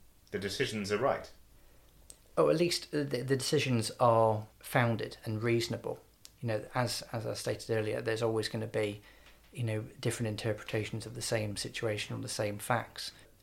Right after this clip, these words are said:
Speaker 2: And if you look at, you just have to look at some of the, the messaging boards that go around the, the state's briefings. You know, people, y-, you're either a-,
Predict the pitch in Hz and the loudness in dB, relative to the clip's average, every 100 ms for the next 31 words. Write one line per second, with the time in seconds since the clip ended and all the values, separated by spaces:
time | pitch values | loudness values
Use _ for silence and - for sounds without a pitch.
0 | - 104 - 117 120 - - - - 123 | -8 -8 -2 2 2 0 -10 -12 -8 -4
1 | 113 - 104 - 110 - 117 - 110 107 | -4 -4 -8 -8 -8 -8 -10 -6 -6 -4
2 | 117 120 127 110 107 123 - 113 117 117 | -4 -4 -4 -4 -4 -6 -8 -8 -4 -4
3 | 120 - - 113 110 113 110 113 113 107 | -4 -8 -4 -2 -2 -4 -6 -6 -8 -8
4 | - - - - - - 113 107 - 110 | -16 -18 -18 -20 -12 -2 0 0 -2 -4
5 | 104 - 107 104 - - - - - 120 | -4 -4 -4 -4 -8 -12 -16 -20 -8 -4
6 | 107 - - - - 104 113 110 - - | -4 -6 -14 -8 -4 -2 -4 -6 -8 -20
7 | - 196 117 - 113 107 107 120 127 | -20 -16 -16 -8 -2 0 0 0 -4